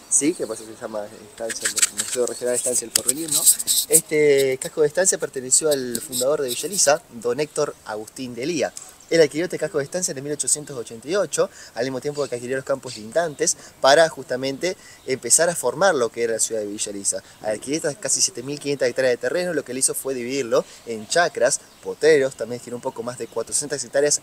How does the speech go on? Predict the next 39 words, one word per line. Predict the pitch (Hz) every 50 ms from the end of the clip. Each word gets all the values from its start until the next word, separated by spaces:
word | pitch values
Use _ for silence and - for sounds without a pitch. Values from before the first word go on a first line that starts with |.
| - -
a | 117
este | - - - 107
campo | - 123 120 113 117 - 107
de | 98 -
estancia | - 120 120 120 - 113
del | 104 104
Porvenir, | - 104 110 131 165 185 -
que | - -
sería | - 107 104 107
su | - -
uso | - 104
personal | - - - - 107 110 127 -
propio, | 202 185 156 156 180 190 - - - - -
y | - 165 156
también | - 151 160 175
destinó | 180 180 - 156 175 175
cien | 175 - 185 180
hectáreas | 165 185 185 180 -
para | 170 143
planificar | - 131 123 127 131 - 127 - 208 214 202 160
una | 131 113
planta | - 117 123 - 151
urbana | 170 165 143 139 165 190 196 - - - - -
en | 151 147 139
la | 131 123
zona | - - - 160
de | 127 110
la | 98
iglesia | 98 110 123 - -
central, | - 156 151 160 165 170 196 214 - - - - - -
con | - 151
el | 127 127
ocho | 135 - -
por | - 127 127
ocho | - -
de | 151 131
manzanas | 123 113 - 139 147 -
que | - - 127
rodearían | 113 131 151 175 160 131 123 135 139 131 131